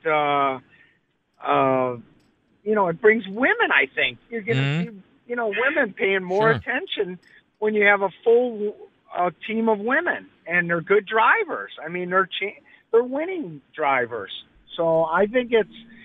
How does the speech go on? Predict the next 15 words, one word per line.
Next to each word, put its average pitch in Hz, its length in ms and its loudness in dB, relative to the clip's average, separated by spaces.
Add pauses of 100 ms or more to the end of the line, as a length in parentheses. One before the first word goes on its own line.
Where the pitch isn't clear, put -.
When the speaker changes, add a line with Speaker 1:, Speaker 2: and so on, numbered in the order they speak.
(160)
Speaker 1:
it's 160 240 -2
really 214 400 4
good, 220 480 -2 (240)
um, 143 680 -4 (140)
and, 139 380 -2
uh, 139 320 -2
I'm 180 160 4
excited. 202 640 4 (160)
I 147 120 0
think 156 200 -4
it's 151 160 -2
great 165 320 0 (100)
for 147 160 -2
next 139 300 -4 (180)
year 131 240 -4